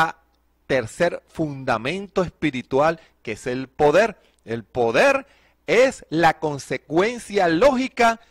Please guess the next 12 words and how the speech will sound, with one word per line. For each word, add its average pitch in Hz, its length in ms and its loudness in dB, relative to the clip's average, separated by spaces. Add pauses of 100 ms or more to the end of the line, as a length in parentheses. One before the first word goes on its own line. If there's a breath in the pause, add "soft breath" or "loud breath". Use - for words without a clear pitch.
(300 soft breath)
de 180 280 0
la 165 220 2
confianza 180 1080 0
de 160 120 0
Dios 175 560 0 (360)
a 143 200 2
un 190 160 -4
hombre 202 260 -2
y 139 100 -4
a 127 60 0
una 190 240 -4
mujer 208 520 2